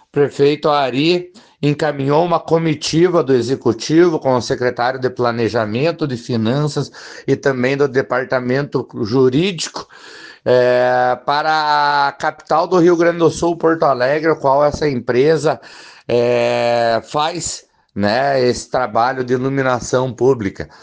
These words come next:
Na ocasião que foi para Porto Alegre, o presidente da Câmara, Anderson Cardoso, é, me nomeou.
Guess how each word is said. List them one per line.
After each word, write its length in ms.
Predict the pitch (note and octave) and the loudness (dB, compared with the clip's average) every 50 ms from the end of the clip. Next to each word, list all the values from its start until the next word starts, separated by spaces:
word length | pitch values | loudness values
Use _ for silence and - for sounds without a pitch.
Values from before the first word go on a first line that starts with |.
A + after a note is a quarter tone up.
| - - - - _ _ C3+ | -20 -20 -20 -20 _ _ -2
Na 100 | C#3 C#3 | -2 -2
ocasião 480 | C#3 - D3 C#3+ A#2+ C3 D3 D#3 D#3 | 0 -2 -2 -2 0 2 2 2 2
que 80 | D3 D3+ | 0 -2
foi 180 | D3 D#3+ D#3 | 0 0 0
para 220 | D3+ D#3 D3 C#3+ C3+ | 2 2 0 0 0
Porto 300 | - C#3+ C#3+ C#3+ B2+ C#3 | 2 2 2 2 2 0
Alegre, 440 | B2+ B2+ B2 C3+ D3+ F3+ F3+ F#3 F3 | 0 2 2 0 0 0 0 0 -2
o 60 | - | 0
presidente 560 | - D3 B2+ A2 C3 B2 C3 C#3 C#3 C#3 B2 | 0 -2 -2 -2 -2 0 0 0 0 0 -2
da 120 | A2+ A#2 | -4 -4
Câmara, 520 | - - - B2+ C3+ C#3 C#3+ B2+ A#2+ G#2+ G2+ | -2 -2 -2 -2 0 0 0 0 0 2 2
Anderson 640 | G#2 A2 B2 D3 E3 D#3+ C#3 C3 A#2 - - A2 | 2 2 2 2 2 0 0 -2 -2 -4 -6 -6
Cardoso, 640 | G2 - A2 G#2 G#2 G#2+ A#2 C#3+ E3 E3 - - - _ - - - - - - - - - | -4 -2 -2 0 0 0 0 0 0 0 -2 -8 -16 _ -20 -20 -20 -20 -20 -20 -20 -14 -4
é, 1120 | - A#2+ B2 B2+ B2+ B2+ B2+ B2+ B2 B2 B2 B2+ B2+ B2 B2 B2 B2 B2 B2+ B2+ B2+ B2 A#2+ | 0 2 2 4 4 4 2 2 2 2 2 2 2 2 2 2 0 0 0 -2 -2 -4 -4
me 240 | C3+ C#3+ D#3+ F3 F#3 | -2 -2 0 0 0
nomeou. 680 | F3+ F#3+ F#3+ F#3+ F#3+ E3+ E3 F3 E3 D3+ D3 C3+ - | 0 0 0 2 2 4 4 4 2 0 -6 -14 -20